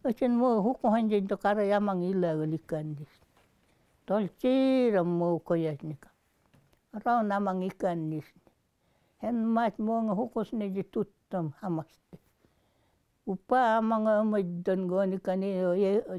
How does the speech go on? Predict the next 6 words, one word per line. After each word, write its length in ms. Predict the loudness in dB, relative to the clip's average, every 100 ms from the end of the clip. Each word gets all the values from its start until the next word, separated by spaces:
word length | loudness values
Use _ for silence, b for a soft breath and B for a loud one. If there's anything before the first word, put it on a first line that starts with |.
| -2
чайник 380 | 0 0 -4 -8 -4
сами 320 | -4 -2 -2
Аллахын 680 | -2 -2 0 0 0 -2 -2
да 100 | -4
Аллах 320 | -2 -2 0
мальчири. 720 | -2 -6 -6 -6 -6 -6